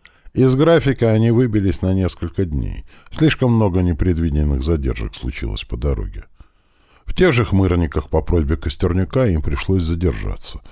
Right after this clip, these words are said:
Существовала вероятность нового набега тварей. В Комово их долгим отсутствием успели обеспокоиться.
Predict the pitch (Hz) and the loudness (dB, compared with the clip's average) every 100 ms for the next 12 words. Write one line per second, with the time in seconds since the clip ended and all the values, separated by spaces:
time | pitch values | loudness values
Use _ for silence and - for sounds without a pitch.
0 | - - - - 104 113 - 117 123 120 | -20 -20 -4 -2 2 0 2 4 6 6
1 | 110 107 104 110 127 - 85 - 92 90 | 6 4 4 4 2 -2 -2 0 2 2
2 | 80 73 64 64 62 - - - - - | 2 0 0 -2 -2 -4 -6 -6 -10 -14
3 | - - - - - - - - - - | -20 -20 -20 -20 -20 -20 -20 -20 -16 -10
4 | - 170 175 123 78 78 - 107 104 143 | 2 4 6 4 4 2 2 2 4 2
5 | 143 120 110 104 - 147 - 98 90 - | 4 4 2 2 0 0 0 2 0 0
6 | 104 110 104 98 - 107 - - 50 - | 2 4 2 0 -2 -2 -2 -6 -6 -8
7 | - - | -10 -10